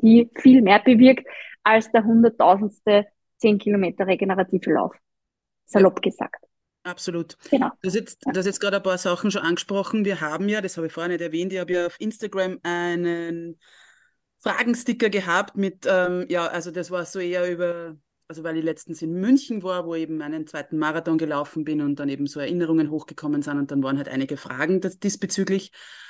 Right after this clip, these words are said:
Speaker 2: Die werden wir heute noch oder einige davon beantworten. Und da kommt dann ist dann eher ein bisschen da, dazu, eben wie ist das mit, ähm, ja,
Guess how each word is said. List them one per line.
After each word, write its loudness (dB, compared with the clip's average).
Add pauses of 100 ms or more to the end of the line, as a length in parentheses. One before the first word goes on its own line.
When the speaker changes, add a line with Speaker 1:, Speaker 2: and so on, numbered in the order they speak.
(180)
Speaker 2:
Die 0
werden 0
wir -2
heute -2
noch -2
oder -4
einige 0
davon -4
beantworten. -8 (680)
Und -12
da -16
kommt -10
dann 0
ist -4
dann 0
eher -2
ein -4
bisschen -10
da, -6 (160)
dazu, -2
eben 2
wie 2
ist -6
das -6
mit, -2
ähm, 0 (380)
ja, -4